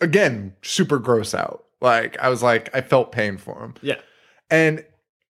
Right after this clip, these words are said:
Speaker 1: you know, if somebody pours Drano down my throat, even if I don't die immediately, and even if I don't, like, drink it, it's just in your fucking mouth.
Speaker 2: Yeah.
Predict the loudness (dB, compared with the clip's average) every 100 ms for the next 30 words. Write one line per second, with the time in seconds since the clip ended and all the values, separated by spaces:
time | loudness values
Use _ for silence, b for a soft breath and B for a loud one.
0 | _ _ -6 -4 -4 -4 0 0 2 0
1 | 0 0 0 2 0 0 -2 -2 -2 -2
2 | -4 -2 0 0 0 -4 -4 0 4 2
3 | 2 -2 -2 -2 -4 -4 -4 0 4 4
4 | 4 2 0 -2 -2 -4 -6 -10 -6 -4
5 | -2 -2 -4 -10 -6 -4 -4 -4 -8 -8
6 | -10 -8 -10 -8 -8 -10 -12 -8 -8